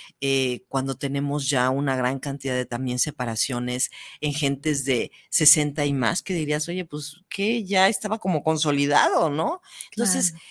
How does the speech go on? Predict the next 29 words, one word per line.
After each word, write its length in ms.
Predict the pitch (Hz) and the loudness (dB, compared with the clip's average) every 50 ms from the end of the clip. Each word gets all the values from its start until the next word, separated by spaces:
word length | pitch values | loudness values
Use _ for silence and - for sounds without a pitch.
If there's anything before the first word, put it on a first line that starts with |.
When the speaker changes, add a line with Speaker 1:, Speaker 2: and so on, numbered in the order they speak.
| - - - _ _ - - _ _ | -20 -20 -20 _ _ -20 -20 _ _
Speaker 1:
creo 320 | - 240 247 277 302 294 294 | 0 2 4 6 4 4 2
que 80 | - | 0
es 120 | 247 - - | -2 -2 0
un 120 | 247 247 | 0 0
momento 460 | 240 220 196 196 190 190 196 196 196 202 | 0 0 0 0 0 0 0 -2 -2 -4
en 100 | 190 185 | -4 -4
el 160 | 156 143 - | -4 -6 -6
que 120 | - 147 | -6 -6
se 120 | - - 147 | -4 -4 -4
están 460 | 143 - - - 160 160 170 180 175 | -4 -6 -6 -4 -4 -4 -2 -2 -2
volviendo 540 | 170 170 156 139 151 143 147 151 156 156 165 | -2 -2 -2 -2 -2 -2 -2 -2 -2 -2 -2
a 80 | 156 - | -4 -4
plantear, 840 | - 139 131 127 127 120 - - 139 135 131 131 131 135 143 143 _ - - - - _ _ - | -4 -6 -4 -4 -6 -8 -8 -6 -4 0 0 0 0 0 -2 -6 _ -18 -20 -20 -20 _ _ -8
eh, 380 | 135 131 127 123 120 120 120 117 | -6 -4 -4 -2 -2 -4 -4 -4
los 200 | 120 107 - - | -4 -2 -2 -2
acuerdos, 800 | - - - - 143 139 143 139 139 127 143 139 139 139 - 131 | -2 -4 -4 -6 -4 -4 -2 -4 -4 -4 -4 -4 -4 -4 -4 -4
las 160 | 123 123 120 | -6 -4 -4
nuevas 340 | 131 127 123 131 131 - - | -4 -4 -4 -2 -4 -4 -4
formas 420 | - 131 131 123 131 135 123 117 | -4 -6 -6 -4 -4 -4 -4 -4
de, 200 | - 120 110 - - | -4 -4 -6 -6 -6
de 160 | 135 139 123 | -8 -8 -6
vinculación, 920 | 117 131 123 117 - - 131 123 120 120 - - - - 135 131 135 135 | -4 -6 -6 -6 -8 -8 -6 -6 -6 -4 -4 -4 -4 -2 -2 -2 -2 -2
de 100 | 123 131 | -2 -4
relacionarnos, 1040 | 123 123 117 117 107 110 - - 123 117 123 127 123 120 127 127 123 127 120 117 - - - - - - - - - _ | -4 -4 -4 -4 -4 -4 -4 -4 -4 -2 0 0 0 0 0 0 -2 -2 -4 -6 -8 -12 -14 -14 -14 -14 -16 -16 -12 _
que 100 | - 156 156 | 0 4 4
hay 120 | 156 151 | 6 6
ahora, 140 | 156 147 143 | 6 6 6
ahora 720 | 139 147 143 135 131 127 135 143 143 139 135 - - - _ _ | 6 4 2 0 2 2 2 2 4 4 4 4 2 -2 _ _
una 480 | - 156 156 147 143 139 135 123 - - | -6 -4 -2 0 2 2 0 0 -2 -6